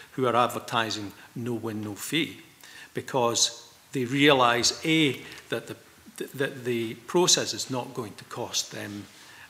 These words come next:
uh, money if the case is unsuccessful, um, and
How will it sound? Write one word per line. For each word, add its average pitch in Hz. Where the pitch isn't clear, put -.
uh, 104
money 117
if -
the -
case -
is -
unsuccessful, 131
um, 113
and 117